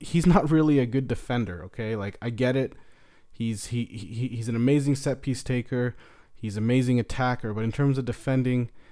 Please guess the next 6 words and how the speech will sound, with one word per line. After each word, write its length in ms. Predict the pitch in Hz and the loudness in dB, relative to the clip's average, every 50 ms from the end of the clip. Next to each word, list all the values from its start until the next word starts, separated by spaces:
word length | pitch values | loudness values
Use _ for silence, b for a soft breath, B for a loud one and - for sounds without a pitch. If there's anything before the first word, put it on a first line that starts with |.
| b b b b - | b b b b -6
yes, 280 | - 131 139 139 139 | -2 0 0 0 0
his 80 | - - | -4 -6
speed 320 | - - - - 127 120 | -8 -6 -2 -2 0 0
is 180 | 117 107 101 101 | 0 -2 -4 -4
there. 480 | 101 113 110 110 110 110 107 104 - - - - | -4 -2 -2 -2 -2 -2 -2 -4 -6 -8 -12 -16
Um, 560 | - 95 98 98 95 95 95 90 92 92 - | -14 -12 -10 -8 -8 -8 -8 -8 -10 -12 -14